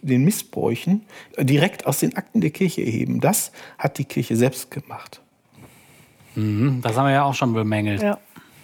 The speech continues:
Speaker 1: War Ihnen zweitausendelf, als Sie mit der Arbeit begannen, klar, dass Akten zum sexuellen Missbrauch in der Kirche zehn Jahre nach einer Verurteilung geschreddert werden können?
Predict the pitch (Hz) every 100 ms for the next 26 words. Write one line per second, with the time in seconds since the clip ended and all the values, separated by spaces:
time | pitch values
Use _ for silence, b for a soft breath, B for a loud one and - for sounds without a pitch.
0 | B B _ _ B B B B B -
1 | 147 202 196 196 120 175 190 170 185 -
2 | 156 131 117 - 147 120 143 147 151 143
3 | - 170 185 196 180 175 160 160 127 123
4 | - 185 120 127 131 - 214 - - 175
5 | - 160 180 - - - 156 156 156 185
6 | - - - - - 143 139 135 - 190
7 | - 160 - 196 220 170 160 185 185 160
8 | - 175 165 147 160 175 - 160 151 151
9 | 143 - - 185 117 - 120 131 - 123
10 | 143 202